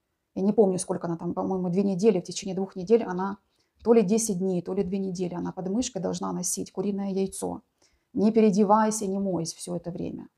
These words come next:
И потом из этого яйца вырастает хованец. Ну, и считается, что он похожий вот как на домовенка, такое маленькое существо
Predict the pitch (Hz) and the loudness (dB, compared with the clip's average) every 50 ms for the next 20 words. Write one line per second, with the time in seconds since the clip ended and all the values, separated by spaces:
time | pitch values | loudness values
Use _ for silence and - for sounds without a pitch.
0 | _ _ _ _ _ _ _ _ _ _ _ _ - 196 185 185 190 196 - 214 | _ _ _ _ _ _ _ _ _ _ _ _ -4 0 0 2 2 4 4 4
1 | 196 196 190 220 208 190 196 175 180 185 185 185 175 - - 214 240 277 294 - | 4 6 6 6 6 4 4 2 0 0 0 -2 0 2 2 4 4 2 2 -2
2 | _ _ - 175 180 185 - - - - - 208 233 240 233 233 - 202 202 214 | _ _ -8 -2 0 0 0 0 0 0 2 2 4 4 2 0 2 2 4 4
3 | 214 202 185 175 170 - - - - _ _ _ _ _ _ _ _ _ _ _ | 4 2 0 -2 -4 -6 -8 -8 -10 _ _ _ _ _ _ _ _ _ _ _
4 | - 277 302 302 294 285 277 247 220 175 170 185 180 170 170 - 226 - 269 262 | 4 6 8 10 10 8 8 6 4 2 2 2 2 0 -2 -2 2 4 6 6
5 | 247 240 247 220 - 214 208 202 - 226 226 - 233 208 180 185 180 175 175 - | 6 6 4 0 0 0 -2 0 0 -2 0 2 0 2 2 2 0 -2 -2 -4
6 | - - 196 180 175 190 190 202 202 247 254 220 180 - 165 - 175 - 180 175 | -8 -8 -4 0 2 4 4 4 4 4 4 4 2 0 -6 -10 -10 -8 -4 0
7 | 175 196 202 180 175 170 165 - 170 165 - - 175 - 208 202 - - 247 302 | 4 4 4 4 4 0 -2 -4 -6 -6 -6 -8 -10 -10 -10 -8 -6 0 2 2
8 | 320 330 - | 2 2 0